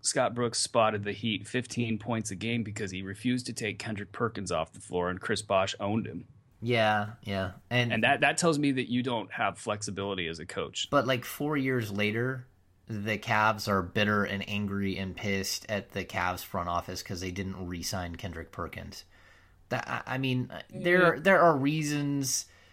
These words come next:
Speaker 2: I,
Speaker 1: Yeah, but you don't know how to put the reason on the court for twenty-five minutes a game.
Speaker 2: Well, yeah, but hindsight, though, we're talking about hindsight, and, and,
Speaker 1: No,
Speaker 2: and
Speaker 1: this
Speaker 2: he,
Speaker 1: wasn't
Speaker 2: did he,
Speaker 1: hindsight.
Speaker 2: did he make a mistake i-,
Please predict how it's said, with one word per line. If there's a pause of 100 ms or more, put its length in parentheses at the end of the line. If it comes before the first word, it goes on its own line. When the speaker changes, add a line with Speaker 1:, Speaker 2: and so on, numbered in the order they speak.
(260)
Speaker 2:
I,
Speaker 1:
Yeah,
but
you
don't
know
how
to
put
the
reason
on
the
court
for
twenty-five
minutes
a
game.
Speaker 2:
Well,
yeah,
but
hindsight,
though,
we're
talking
about
hindsight,
and,
and,
Speaker 1:
No,
Speaker 2:
and
Speaker 1:
this
Speaker 2:
he,
Speaker 1:
wasn't
Speaker 2:
did
he,
Speaker 1:
hindsight.
Speaker 2:
did
he
make
a
mistake
i-,